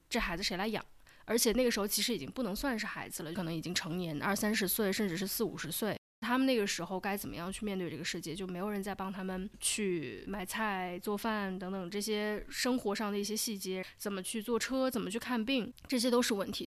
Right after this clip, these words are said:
所以我们其实最终的一个治疗的目标，通常都是说能够让他至少能够独立的活着。但是这其实已经是一个非常困难的事情，因为其实能够独立生活在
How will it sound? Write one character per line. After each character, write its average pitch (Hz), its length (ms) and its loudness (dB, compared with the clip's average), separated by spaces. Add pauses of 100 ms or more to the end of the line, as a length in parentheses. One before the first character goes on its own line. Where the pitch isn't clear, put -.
(540)
所 240 120 2
以 247 60 8
我 240 120 4
们 196 160 0
其 226 140 0
实 247 140 2
最 277 180 4
终 269 160 4
的 285 100 6
一 214 80 4
个 208 320 4
治 269 120 0
疗 208 180 6
的 233 80 0
目 240 160 4
标， 214 220 4
通 247 180 4
常 220 180 0
都 202 140 0
是 208 100 -2
说 202 220 0
能 180 160 -2
够 247 140 2
让 214 180 2
他 196 380 0
至 320 120 4
少 196 380 -2 (100)
能 220 140 -2
够 233 160 4
独 180 160 -4
立 226 100 0
的 175 80 0
活 - 280 -10
着。 226 120 -4 (360)
但 247 160 4
是 247 160 4
这 254 100 4
其 - 180 2
实 226 140 4
已 196 100 0
经 190 140 -2
是 247 180 2
一 214 60 2
个 208 160 4
非 262 140 2
常 165 600 -2 (140)
困 269 140 4
难 156 160 0
的 170 300 -6
事 - 200 0
情， - 180 -4 (220)
因 269 140 4
为 277 100 10
其 - 180 4
实 226 200 4
能 190 200 2
够 233 140 4
独 175 200 0
立 220 120 0
生 233 240 2
活 180 180 2
在 170 460 2